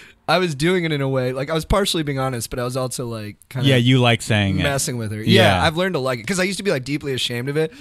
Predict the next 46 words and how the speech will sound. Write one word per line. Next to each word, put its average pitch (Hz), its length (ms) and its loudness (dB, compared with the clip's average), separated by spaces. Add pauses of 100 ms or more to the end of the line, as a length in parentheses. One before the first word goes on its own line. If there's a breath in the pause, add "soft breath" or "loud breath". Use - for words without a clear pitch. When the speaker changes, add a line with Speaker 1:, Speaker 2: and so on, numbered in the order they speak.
Speaker 1:
and 113 120 0
Speaker 2:
Uh-huh. 151 80 4
Speaker 1:
at 165 80 0
this 165 160 -4
point, 143 200 -4
it's, 123 140 -6
like, 120 340 -6
a 135 60 -4
badge 123 320 -6
of 117 80 -8
honor 117 240 -6
that 113 140 -6
I'm 110 100 -6
honest 107 380 -8
about 113 100 2
Speaker 2:
Right. 107 200 4
Speaker 1:
it. - 120 -16
Yeah. 117 380 -4
Speaker 2:
When 123 260 4
I'm 123 380 0
around 113 340 2
my 101 140 0
parents' 104 420 -2
friends 110 420 -2
and 101 160 -2
they 104 120 0
go, 104 340 -2
"Oh, 226 400 0
you're 139 320 0
in 170 80 0
L 165 180 -2
A. 185 160 0
How's 147 220 -2
comedy 160 360 -2
going?" 104 300 0 (280 soft breath)
I 117 80 0
go, 127 160 4
"It's 120 100 0
great, 139 240 0
but 110 140 -4
I 104 80 0
sell 104 280 0
weed 92 240 0
to 95 80 -2
get 85 220 -4
by." 85 320 -2